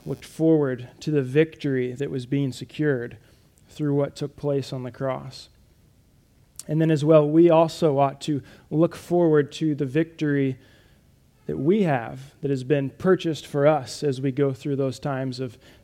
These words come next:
pain and agony. So let me read, let me read the victory for us that David wrote.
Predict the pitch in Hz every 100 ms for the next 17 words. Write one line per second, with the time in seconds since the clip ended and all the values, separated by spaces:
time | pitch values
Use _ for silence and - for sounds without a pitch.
0 | - - 156 151 135 135 147 143 135 123
1 | - - - - 185 214 190 170 180 180
2 | 170 147 - - - 165 175 180 143 156
3 | 165 160 143 135 131 135 151 147 151 139
4 | - 147 131 127 117 - - 147 143 139
5 | 135 131 131 127 123